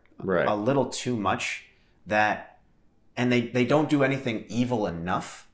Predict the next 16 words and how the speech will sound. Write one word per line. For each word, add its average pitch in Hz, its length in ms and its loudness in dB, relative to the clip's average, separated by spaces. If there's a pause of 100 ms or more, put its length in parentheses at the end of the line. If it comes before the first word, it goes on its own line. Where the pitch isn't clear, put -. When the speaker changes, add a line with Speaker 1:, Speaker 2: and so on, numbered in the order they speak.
(140)
Speaker 2:
that 104 100 -2
I 107 80 4
think 113 220 -6
the 117 80 -4
majority 104 500 -2
of 95 140 -8
people 113 460 0
would 95 120 -6
look 101 220 -2
at 92 100 2
and 92 80 -4
be 95 100 -4
like, 85 320 -2
"That's 95 440 0
evil." 78 480 -12 (180)
So 113 400 0